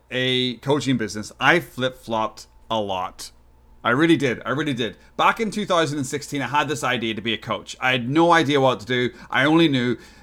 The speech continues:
that I enjoyed helping people overcome barriers. In the sales environment that I was working, I got a real buzz and a kick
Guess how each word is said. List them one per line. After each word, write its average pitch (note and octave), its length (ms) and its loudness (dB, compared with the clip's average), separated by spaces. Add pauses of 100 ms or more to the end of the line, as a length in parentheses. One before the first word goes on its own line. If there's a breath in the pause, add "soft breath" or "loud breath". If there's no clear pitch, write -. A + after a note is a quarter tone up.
that C3 140 0
I C3 60 0
enjoyed A#2+ 320 -2
helping C#3+ 380 0
people C3+ 340 -2
overcome B2 420 -2
barriers. G2 460 -4
In A#2 140 -8
the A2 40 -8
sales F3 300 -2
environment C#3 440 0
that A2 60 -2
I A#2 60 2
was B2 140 0
working, A2+ 400 -2
I A#2 140 -2
got A2+ 200 -2
a G#2 60 -2
real D3 560 2
buzz B2+ 480 2
and C#3 180 -2
a D3+ 40 -2
kick A#2+ 380 -2